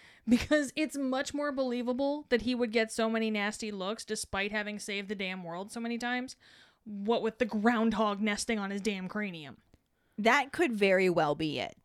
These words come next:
Speaker 1: Right?
Speaker 2: He does look like a dorky fourteen-year-old.
Speaker 1: Mm-hmm.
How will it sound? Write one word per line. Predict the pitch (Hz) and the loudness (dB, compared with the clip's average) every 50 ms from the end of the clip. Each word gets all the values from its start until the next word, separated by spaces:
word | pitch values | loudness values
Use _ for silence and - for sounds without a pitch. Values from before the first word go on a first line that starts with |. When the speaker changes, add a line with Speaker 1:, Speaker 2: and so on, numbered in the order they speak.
| - - 185 | -10 -8 -2
Speaker 1:
Right? | 180 185 180 185 196 208 240 277 311 311 277 - _ _ _ _ _ | -2 0 0 0 0 0 0 0 -2 -4 -6 -10 _ _ _ _ _
Speaker 2:
He | _ - 277 269 285 | _ 0 2 2 2
does | 240 233 247 226 226 233 214 - | 4 6 6 6 6 4 4 2
look | 202 202 202 - - | 0 0 0 2 4
like | 202 196 208 196 | 4 4 4 4
a | 190 | 0
dorky | 185 180 - 180 160 156 165 - - 175 156 156 | 0 0 0 2 2 2 0 -2 -2 -6 -6 -2
fourteen-year-old. | 165 151 131 123 - - 147 127 98 80 67 62 65 65 62 60 - - | -2 -2 -2 -2 -4 -8 -10 -8 -10 -10 -10 -10 -8 -8 -10 -10 -10 -4
Speaker 1:
Mm-hmm. | 247 254 254 233 240 233 233 233 240 | 0 2 4 4 4 4 2 0 0